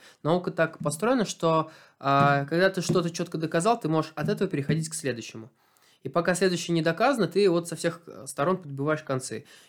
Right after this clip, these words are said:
И когда ты выстроил теорию, доказал её, ты опять переходишь на следующий уровень. Вот. И так мы потихоньку и продвигались. И этот процесс ускоряется. Но, а, есть очень много вещей, которые мы, в принципе, сейчас о которых имеем очень слабое представление. Ну, например,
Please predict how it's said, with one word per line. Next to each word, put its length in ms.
И 40
когда 200
ты 140
выстроил 420
теорию, 300
доказал 500
её, 140
ты 160
опять 280
переходишь 340
на 60
следующий 360
уровень. 180
Вот. 220
И 140
так 240
мы 100
потихоньку 460
и 20
продвигались. 600
И 80
этот 120
процесс 320
ускоряется. 600
Но, 380
а, 160
есть 240
очень 180
много 500
вещей, 460
которые 600
мы, 260
в 100
принципе, 600
сейчас 400
о 60
которых 480
имеем 520
очень 340
слабое 340
представление. 720
Ну, 220
например, 580